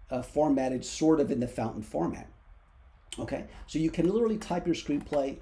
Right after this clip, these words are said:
uh, in Word. Now, again, this is just, uh, cr-, crap that comes in from Celtics, so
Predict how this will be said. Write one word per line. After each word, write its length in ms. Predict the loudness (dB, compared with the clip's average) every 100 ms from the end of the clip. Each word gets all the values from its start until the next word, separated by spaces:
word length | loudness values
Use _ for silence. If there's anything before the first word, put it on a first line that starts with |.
| -8
uh, 380 | -6 -6 -8 -10 -14 -2
in 360 | 0 0 -2 -6 -12 0
Word. 420 | 2 4 2 -2 -10 -20 -8
Now, 160 | -4 -2
again, 240 | 0 0
this 180 | 0 -4
is 140 | -6
just, 400 | -6 -8 -10 -6
uh, 320 | -4 -2 -4 -8 -12 -16 -18 -16
cr-, 120 | -16 -16 -18 -12
crap 400 | -4 -4 -4 -10
that 160 | -10
comes 280 | -6 -4 -4
in 100 | -6
from 160 | -6 -8
Celtics, 400 | -10 -8 -10 -10
so 500 | -10 -10 -10 -12